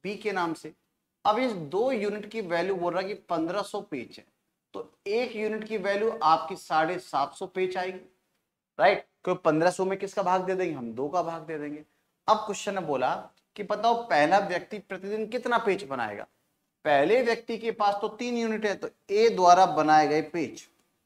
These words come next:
ए द्वारा बनाए गए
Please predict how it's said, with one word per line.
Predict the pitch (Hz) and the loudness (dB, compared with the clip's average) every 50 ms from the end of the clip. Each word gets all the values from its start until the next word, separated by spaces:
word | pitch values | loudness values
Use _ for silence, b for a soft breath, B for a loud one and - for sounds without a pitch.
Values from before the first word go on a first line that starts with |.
| _ _ _ _ _ _ _ _ _ _ _ _ _ _ _ _ _ _ _ _ _ _ _ _ _ _ _ _ - | _ _ _ _ _ _ _ _ _ _ _ _ _ _ _ _ _ _ _ _ _ _ _ _ _ _ _ _ -6
ए | 156 151 165 185 196 | -4 -2 0 0 0
द्वारा | 180 156 147 139 135 123 120 113 113 131 151 160 - - - - _ _ _ _ _ _ _ _ _ _ _ _ _ _ _ _ _ _ _ _ - | 0 2 4 4 6 6 6 4 4 4 2 0 -4 -10 -16 -20 _ _ _ _ _ _ _ _ _ _ _ _ _ _ _ _ _ _ _ _ -4
बनाए | 127 131 131 139 143 147 151 160 180 196 185 | -2 -2 2 2 4 4 4 2 2 0 -2
गए | 175 139 143 139 131 131 135 143 | -4 -4 -4 -2 -2 -2 -2 -4